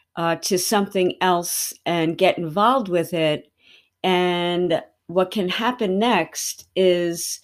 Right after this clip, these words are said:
that it will really actually detract from your life. And you wanna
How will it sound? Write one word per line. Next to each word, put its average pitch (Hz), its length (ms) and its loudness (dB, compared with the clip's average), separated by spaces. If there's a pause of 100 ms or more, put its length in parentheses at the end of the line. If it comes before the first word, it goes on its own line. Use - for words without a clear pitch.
(480)
that 170 440 2 (100)
it 202 200 0
will 208 220 2
really 254 600 0
actually 190 460 0
detract 180 580 -2
from 175 360 0
your 165 340 2
life. 160 600 -2 (200)
And 156 520 0
you 196 180 2
wanna 277 440 2